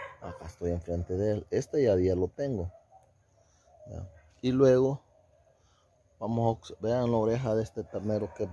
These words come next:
qué bonita. Le muestro acá esta otra oreja porque allá en la otra, por el arete, no se le alcanza a ver bien. ¿Verdad? Vean. Luego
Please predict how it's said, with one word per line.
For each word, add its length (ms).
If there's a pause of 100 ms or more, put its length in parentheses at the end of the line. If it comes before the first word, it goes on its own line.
(160)
qué 100
bonita. 540 (1600)
Le 100
muestro 340
acá 320
esta 160
otra 180
oreja 280
porque 260
allá 140
en 100
la 60
otra, 440 (120)
por 140
el 180
arete, 320
no 140
se 120
le 120
alcanza 340
a 20
ver 160
bien. 240 (1400)
¿Verdad? 320 (440)
Vean. 400 (1500)
Luego 480